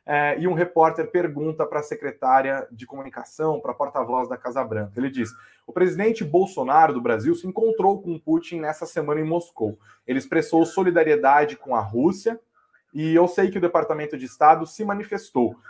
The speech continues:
mas o presidente Biden se sentiu traído pelos comentários do presidente Bolsonaro. Isso afeta a relação entre Brasil e Estados Unidos?" E aí a Jen Psaki, a porta-voz da Casa Branca, respondeu:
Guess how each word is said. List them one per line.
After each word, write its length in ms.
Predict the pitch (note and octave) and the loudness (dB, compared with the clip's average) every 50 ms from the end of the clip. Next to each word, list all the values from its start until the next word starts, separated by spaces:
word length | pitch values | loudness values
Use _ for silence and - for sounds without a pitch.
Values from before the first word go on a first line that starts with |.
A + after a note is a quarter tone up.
| - _ | -12 _
mas 200 | - D#3+ F3 F3+ | 2 2 2 2
o 40 | - | 0
presidente 440 | - F3+ F3+ E3 F3 F3+ F3 - D#3+ | -2 -2 -2 -2 -4 -4 -6 -8 -2
Biden 400 | C3 D#3 D3+ D#3 D3+ D3+ D3+ - | 4 6 6 6 6 2 -2 -6
se 140 | - - A#3 | -10 -10 -10
sentiu 380 | - - A3+ G3 - B3 A#3+ A3 - | -8 -8 -10 -6 -4 -4 -4 -4 -4
traído 760 | - E3 D3 - A#3 B3 E3+ A#3 C4 F3 C3 A#2 A2 G#2 - _ | 0 4 4 4 4 4 2 0 -2 -2 -2 -4 -4 -4 -4 _
pelos 320 | D3 C3 B2 B2 A#2+ - | -2 0 0 -2 -4 -6
comentários 600 | - C3+ B2+ B2 A#2+ - C3 B2 A#2+ A#2 A#2 A2+ | -10 -10 -10 -10 -6 0 2 2 2 2 0 -4
do 120 | A#2 A#2+ | -6 -8
presidente 520 | - B2 A#2 A2+ A#2 - A#2+ A#2+ A#2 - A#2+ | -8 -8 -8 -10 -8 -8 -10 -10 -10 -12 -10
Bolsonaro. 600 | A2+ A2 A2 A2 - A2+ A#2+ D3 F#3 F#3 - A3+ - _ _ _ - | -10 -10 -8 -8 -8 -2 0 2 2 2 0 -4 -8 _ _ _ -16
Isso 180 | D3+ - F#3+ | -6 -2 -2
afeta 460 | F#3 - - - F3+ G3 A3+ A3 G#3 | -2 -2 0 2 4 4 4 2 0
a 20 | E3+ | 0
relação 480 | D3 D3+ C#3+ C#3 - - - F3 F3+ | 0 0 0 0 -2 0 0 0 0
entre 140 | E3+ D#3+ D3 | 0 -4 -6
Brasil 420 | C3+ C3+ C3+ B2+ A#2+ A2+ C3 C3 C3 | -4 -2 -4 -4 -2 -4 -4 -4 -4
e 40 | |
Estados 380 | B2+ - - A#2+ A2+ A2 G#2+ G#2+ | -6 -6 -6 -4 -4 -4 -4 -8
Unidos?" 460 | A2 A2 F3 G#3 E3 B2 A2+ - - _ _ _ _ - | -8 -4 -4 -4 -2 -4 -6 -6 -10 _ _ _ _ -2
E 100 | F#3+ G3 | 2 4
aí 380 | E3+ D3+ C#3+ C#3+ D#3+ F3 - - | 4 4 4 2 -2 -2 -2 2
a 140 | D3 D#3 D#3 | 2 2 2
Jen 220 | D3 C#3+ D3 D3 | 2 -2 -6 -10
Psaki, 600 | D3 - - - C3 B2+ C3+ D3 D3 - - D#3 | -10 -16 -10 -2 2 2 2 2 2 -2 -4 -4
a 60 | C#3+ | -2
porta-voz 540 | - C#3+ C3+ C3 - C3 A2+ A#2+ B2+ B2 A#2+ | 0 0 -2 -2 -2 -4 -2 0 -2 -2 -2
da 80 | B2 A#2 | -4 -6
Casa 260 | - A#2 A2 A2 A2 | -6 -8 -6 -4 -4
Branca, 480 | G#2+ A#2+ C3+ D3+ D#3 D3+ - E3 D#3+ - - - - _ _ _ | -4 -2 -2 -2 -4 -4 -6 -8 -8 -8 -14 -20 -20 _ _ _
respondeu: 540 | D#3 D3 D3 - D#3+ D3 A#2 G#2+ F#2+ - | -4 -4 -2 -4 -4 -2 -2 -4 -6 -6